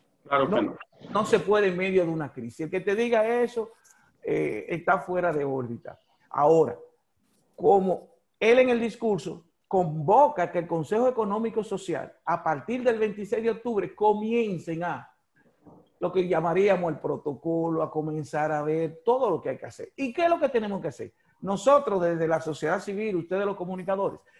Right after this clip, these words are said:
Speaker 2: cuando venga esa reforma integral fiscal, tenemos que hacer esfuerzo inaudito todos los días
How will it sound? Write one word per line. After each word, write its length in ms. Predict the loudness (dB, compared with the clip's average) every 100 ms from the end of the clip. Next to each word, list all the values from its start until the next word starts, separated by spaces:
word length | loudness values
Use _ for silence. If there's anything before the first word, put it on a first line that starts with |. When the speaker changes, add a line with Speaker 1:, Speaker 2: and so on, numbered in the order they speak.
| _
Speaker 2:
cuando 340 | 0 2 2 2
venga 240 | 2 0
esa 180 | -2 0
reforma 540 | 0 0 2 2 0
integral 420 | -4 -4 0 0 -2
fiscal, 360 | -10 -4 -4 -4 -14 _ 0
tenemos 460 | 2 2 0 -2
que 80 | -2
hacer 560 | -4 -4 -4 -4 -6 -8
esfuerzo 800 | -12 -10 -4 2 2 0 -4 -4
inaudito 720 | -4 -6 -6 -4 -6 -6 -10
todos 320 | -6 -6 -4
los 220 | -6 -10
días 260 | -10 -10 -10